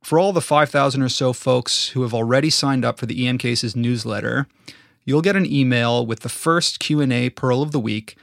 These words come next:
with a practice-changing, practical pearl that'll take all of about ten seconds to learn from. There'll be links to the original reference for all the E B M keeners out there, as well as a link to the E M Cases podcast that relates to that pearl.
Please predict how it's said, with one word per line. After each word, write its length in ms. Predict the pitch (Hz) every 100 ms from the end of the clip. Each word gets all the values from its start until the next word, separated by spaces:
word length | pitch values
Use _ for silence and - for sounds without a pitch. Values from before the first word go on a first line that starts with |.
| _ _ -
with 120 | -
a 40 |
practice-changing, 1200 | - - 143 151 170 151 - 135 127 123 127 131 - _
practical 580 | - - 135 - - 151
pearl 460 | - 123 110 107 110 _ - - _ -
that'll 260 | 117 113 -
take 240 | - 139 - -
all 220 | 143 160
of 60 | 165
about 280 | 127 120 - -
ten 220 | - 165
seconds 440 | - 131 131 123 -
to 80 |
learn 240 | 107 104 104
from. 300 | - - - _ _ _ _ _ _ _ _ _ -
There'll 100 | 123
be 120 | 127
links 380 | 131 156 180 -
to 100 | 139
the 120 | 127
original 400 | 123 139 160 147
reference 560 | 120 120 - 135 185 -
for 160 | 113
all 180 | 123 123
the 140 | 117
E 80 | 120
B 120 | 113
M 120 | 110 117
keeners 420 | 135 123 110 110
out 180 | 107 120
there, 280 | 113 135 - - - _
as 140 | 131 131
well 140 | 151
as 100 | 139
a 40 |
link 240 | 123 131 127
to 80 | 117
the 160 | 120
E 60 | 120
M 80 | 110
Cases 320 | 117 110 110
podcast 560 | 120 117 - 117 113
that 80 | 117
relates 400 | 117 110 113 -
to 100 | -
that 220 | 110 - -
pearl. 360 | 220 156 -